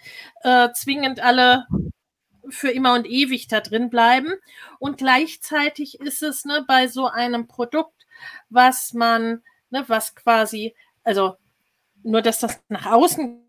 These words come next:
geschlossen ist, deswegen, ne, deswegen passiert ja innen was. Das ist ja, ne, wie mein Jahresprogramm und so weiter auch. Du bist da ja ganzjährig am Start, also da passiert ja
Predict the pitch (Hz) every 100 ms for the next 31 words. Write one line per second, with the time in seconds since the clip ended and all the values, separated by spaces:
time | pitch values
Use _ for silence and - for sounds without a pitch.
0 | _ 220 226 277 359 - 226 247 - 233
1 | 247 233 220 208 262 269 214 - 233 220
2 | - 208 240 240 226 269 320 247 190 196
3 | - 214 - 226 - 220 208 - - -
4 | 262 247 214 220 214 - 214 220 226 226
5 | 214 214 226 - 220 220 226 220 - 208
6 | 214 - 190 233 - _ _ _ _ _
7 | _ 233 _ 240 262 254 262 226 214 214
8 | - - 226 233 - 233 233 226 226 214
9 | - 240 208 190 196 190 196 202 220 -
10 | - 269 240 214 185